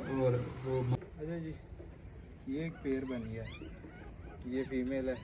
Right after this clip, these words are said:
ये male है। सारा कुछ shift कर रहा हूँ अंदर ही। वालेकुम, क्या हाल है आप सबका? उम्मीद है खैर खैरियत से होंगे, मज़े में होंगे। आप देख रहे हैं YouTube channel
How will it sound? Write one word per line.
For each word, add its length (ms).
ये 180
male 300
है। 60
सारा 680
कुछ 140
shift 260
कर 120
रहा 100
हूँ 80
अंदर 160
ही। 100
वालेकुम, 720
क्या 200
हाल 120
है 40
आप 80
सबका? 340
उम्मीद 260
है 80
खैर 180
खैरियत 300
से 100
होंगे, 220
मज़े 260
में 120
होंगे। 260
आप 180
देख 200
रहे 100
हैं 80
YouTube 240
channel 260